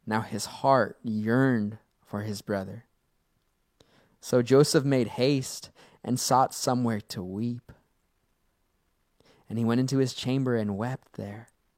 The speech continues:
Then he had washed his face and came out, and he restrained himself and said, 'Serve the bread.'" Notice Joseph's going through this roller coasters of emotion.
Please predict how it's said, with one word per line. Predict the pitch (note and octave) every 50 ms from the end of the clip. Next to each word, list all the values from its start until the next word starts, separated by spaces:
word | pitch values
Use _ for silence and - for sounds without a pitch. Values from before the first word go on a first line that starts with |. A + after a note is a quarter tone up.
| _ _ _ _ _ _ _ _ _ _ _ _ _ _ _ _ _ _ _ _ _ _ _ _ _ _ _ -
Then | - B2
he | C3+ C3+
had | B2 A#2
washed | A#2 A2 A2+ A#2 C3 B2+ - -
his | - C3+ - -
face | - - G#2+ G#2 G#2 G#2+ - - - - - - _ _ _ _ _ _ _ _ _ _ _ _ _ _ _ _ _ _ _ _ _ _ _ _ _ _ _ _ -
and | - A2 A2
came | - C3 C#3 D#3 C#3+
out, | B2 A2+ A2 G#2 G2+ A#2 D3+ - _ _ -
and | C3 A2
he | A#2 B2
restrained | A#2+ A#2 A2 - - - A#2+ A#2+ C3+ C#3+
himself | C3+ A#2 A2 - - - F#2+ F#2+ G#2 - _ _ _ _ _ _ _ _ _ _ _ _ _ _ _ _ _ _ _ _ _ _ _ _ _ _ _ _ _ _ -
and | A2+ G2
said, | - - A2+ A2
'Serve | - - A#2+ A2+ A2 -
the | A#2
bread.'" | F#2+ - G2+ G2+ G2 G2 G2 - _ _ _ _ _ _ _ _ _ _ _ _ _ _ _ _ _ _ _ _ _ _ _ _ _ _ _ _ _ _ _ _ _ _ _ _ _ _ _ _ _ _ _ _ _ -
Notice | C#3 E3+ F3+ D3+ B2+
Joseph's | A#2 - - B2+ B2+ C#3 - - B2 G#2+ A2 -
going | - B2+ B2+ B2+
through | B2+ C3
this | B2+ A#2 A2+ - -
roller | B2 A#2 A#2 A2 B2 C#3 C#3+ B2+
coasters | A2+ - - A2+ G#2+ - - - A2 G#2 G#2+
of | G#2 G#2
emotion. | G#2 G2 F#2+ G#2 A2 A2+ - - A2+ G2+ G2+ A#2